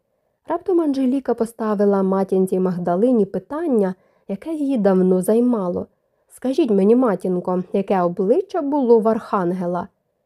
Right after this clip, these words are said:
Черниця швидко скоса на неї подивилася,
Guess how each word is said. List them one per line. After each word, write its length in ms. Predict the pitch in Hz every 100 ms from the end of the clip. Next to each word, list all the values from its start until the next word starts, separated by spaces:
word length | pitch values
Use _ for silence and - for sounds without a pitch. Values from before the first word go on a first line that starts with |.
| _ _
Черниця 480 | 240 294 427 427 359
швидко 500 | - 269 269 - 214
скоса 440 | - 202 196 202
на 140 | 190 185
неї 240 | 180 175
подивилася, 960 | 180 165 175 165 254 330 311 - 294